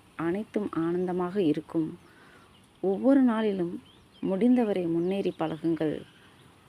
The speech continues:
ஒவ்வொரு நாளும் முடிந்தவரை முன்னேறி பழகுங்கள். உங்கள் முகவரி அழகாக இருக்கும். உங்களை செதுக்கும் சிற்பி உங்கள் உழைப்பை தவிர வேறு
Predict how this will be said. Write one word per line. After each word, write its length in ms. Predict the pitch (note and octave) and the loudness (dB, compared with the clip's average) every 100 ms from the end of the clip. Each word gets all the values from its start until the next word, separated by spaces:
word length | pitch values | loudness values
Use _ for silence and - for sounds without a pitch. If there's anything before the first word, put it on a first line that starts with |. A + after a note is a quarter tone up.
| _ _ _ _ _ | _ _ _ _ _
ஒவ்வொரு 360 | E3+ E3+ F#3+ G#3 | -10 -6 -4 -2
நாளும் 380 | G#3+ A3 A#3 D4+ - _ _ _ | -2 -2 -2 -2 -6 _ _ _
முடிந்தவரை 760 | F3+ F#3+ G#3 B3 B3+ A3+ F#3 F3+ | -4 0 4 6 6 4 2 2
முன்னேறி 440 | E3+ F3 G3 G3 | 0 0 0 -2
பழகுங்கள். 560 | F#3 D#3+ E3 E3 D#3+ D#3 - - | -2 -4 0 0 0 -4 -8 -6
உங்கள் 320 | E3+ F3 E3+ | -4 -2 -2
முகவரி 500 | E3 E3 A3 G#3+ F#3 | -2 -2 -2 -2 -2
அழகாக 580 | D#3+ D#3 E3+ F#3 F#3 F#3 | -2 -4 -4 -6 -8 -6
இருக்கும். 500 | E3+ D3+ - D#3 - - - _ _ _ _ _ - _ - _ _ _ _ _ - | -4 -6 -6 -4 -4 -6 -12 _ _ _ _ _ -20 _ -20 _ _ _ _ _ -4
உங்களை 320 | G#3+ A3+ A3 G#3 | -2 2 0 2
செதுக்கும் 500 | A#3+ A#3 C4+ D#4 A#3 | 0 2 8 8 8
சிற்பி 300 | G3+ - G#3 | 2 0 0
உங்கள் 260 | F3+ F#3 F3+ | 2 0 -2
உழைப்பை 380 | E3+ G3 - G3+ | 0 0 0 -2
தவிர 280 | E3+ F3+ F#3 | 0 0 -2
வேறு 340 | E3 D#3+ D#3 | 0 0 -2